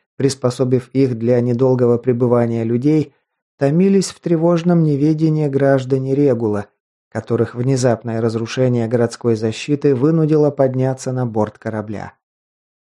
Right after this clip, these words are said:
Они не знали, какая участь им уготована.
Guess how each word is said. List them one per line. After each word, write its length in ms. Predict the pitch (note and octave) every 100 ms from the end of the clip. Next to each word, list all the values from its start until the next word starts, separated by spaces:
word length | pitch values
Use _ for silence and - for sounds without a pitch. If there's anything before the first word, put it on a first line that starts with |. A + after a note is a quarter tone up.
| _ _ _
Они 360 | B2 C#3+ E3+ E3+
не 160 | E3+
знали, 380 | F3 F#3 D3+ G#2
какая 460 | - B2 C3 B2+ -
участь 460 | D3 D3 C#3+ -
им 260 | - B2 A#2
уготована. 720 | A#2 A#2+ A#2 G#2+ E2+ E2+ D#2+